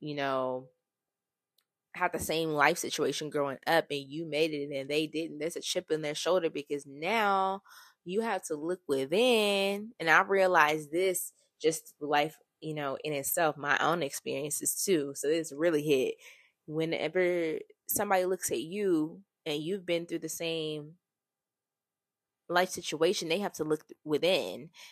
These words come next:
and take some ac-, accountability to figure out where they're limited within themselves, why they haven't been able to rise the occa-, rise to the occasion like you have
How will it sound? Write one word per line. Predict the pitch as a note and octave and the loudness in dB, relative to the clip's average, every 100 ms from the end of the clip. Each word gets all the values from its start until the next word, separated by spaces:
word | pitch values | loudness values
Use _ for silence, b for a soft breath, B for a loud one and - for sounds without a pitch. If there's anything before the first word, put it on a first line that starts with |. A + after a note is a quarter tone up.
| B | B
and | D#3+ | -8
take | - F3 | -4 -6
some | - D#3 | -6 -10
ac-, | - _ | -12 _
accountability | - - - F#3 C3+ C#3 G#3+ G3 E3+ D#3 F3+ _ _ _ | -8 -6 -2 0 2 2 2 2 0 -6 -10 _ _ _
to | - | -2
figure | - F#3+ F3+ E3+ | 2 2 4 4
out | D#3+ D#3 D3+ - _ _ _ _ _ _ _ _ _ _ _ | 6 4 2 -4 _ _ _ _ _ _ _ _ _ _ _
where | - D3+ E3+ | -4 4 4
they're | D#3 D3+ F3+ | 6 8 8
limited | D3+ C#3 C#3 C#3 C3+ - _ _ _ _ _ | 6 4 2 2 0 -2 _ _ _ _ _
within | D#3 D#3 D3+ | 0 2 2
themselves, | C#3 D3 E3+ F3+ D#3+ C#3+ C3+ D3+ - b b | 0 -2 4 8 8 8 4 0 -8 b b
why | - C#3 D3 F3 | -4 4 6 6
they | D#3 E3+ | 2 0
haven't | F3+ D3 C#3+ C3+ C3 - - | 2 2 2 -2 -6 -12 -6
been | D#3 C#3+ | -6 -4
able | C#3+ D3 D3 D3 D3+ - | -4 -2 -2 -2 -4 -6
to | - D3 | -4 2
rise | C3+ C#3+ D3 | 4 4 0
the | D3 C#3+ | -2 -2
occa-, | - D3 D3 - | 0 -2 -2 -2
rise | C#3 C#3+ - | 2 2 2
to | |
the | C#3 C#3+ | -6 -4
occasion | C3+ C#3+ - - D#3+ | -2 -4 -4 -8 -8
like | D3+ - | -10 -2
you | E3 | 0
have | D#3+ A#2+ - - | 4 4 4 0